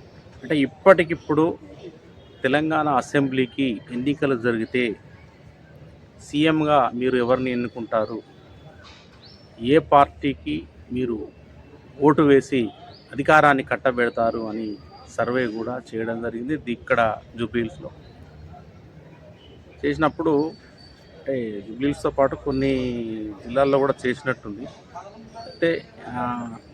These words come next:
ఇక్కడ పబ్లిక్ ఒపీనియన్, పబ్లిక్ పల్స్ ఎలా ఉందంటే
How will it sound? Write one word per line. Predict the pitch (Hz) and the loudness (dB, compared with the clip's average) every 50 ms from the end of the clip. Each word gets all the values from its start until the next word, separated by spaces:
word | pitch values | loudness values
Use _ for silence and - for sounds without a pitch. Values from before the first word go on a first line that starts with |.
| - - - - - - - | -20 -20 -20 -20 -20 -20 -12
ఇక్కడ | 139 143 139 135 127 - 131 | -2 0 0 2 2 2 -2
పబ్లిక్ | 131 135 160 170 165 - - 156 143 131 | -2 0 0 -2 -2 -2 -4 -6 -6 -6
ఒపీనియన్, | - - 151 147 143 139 135 139 143 147 - - | -2 0 0 2 2 2 2 0 -2 -4 -4 -4
పబ్లిక్ | 117 110 120 143 139 - - - | -4 -2 -2 -2 -2 0 0 0
పల్స్ | 123 120 - - 120 | 0 0 0 -2 0
ఎలా | 117 120 120 120 | 0 0 0 0
ఉందంటే | 117 113 113 110 - 120 110 | -2 -4 -8 -8 -8 -8 -8